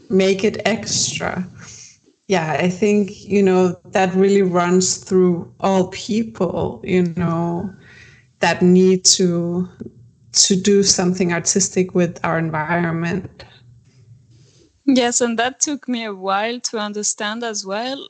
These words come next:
Speaker 2: that because with graphic design, there is always this, the function, you know, like, there is a problem and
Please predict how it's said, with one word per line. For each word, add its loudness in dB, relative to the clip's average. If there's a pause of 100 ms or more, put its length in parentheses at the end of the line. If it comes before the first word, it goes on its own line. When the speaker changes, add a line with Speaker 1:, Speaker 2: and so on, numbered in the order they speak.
(120)
Speaker 2:
that -6 (240)
because -4 (140)
with -8
graphic -2
design, 0
there 0
is -8
always -8
this, -12 (180)
the -6
function, -8
you -8
know, -2
like, -4
there 0
is -8
a -10
problem -6
and -12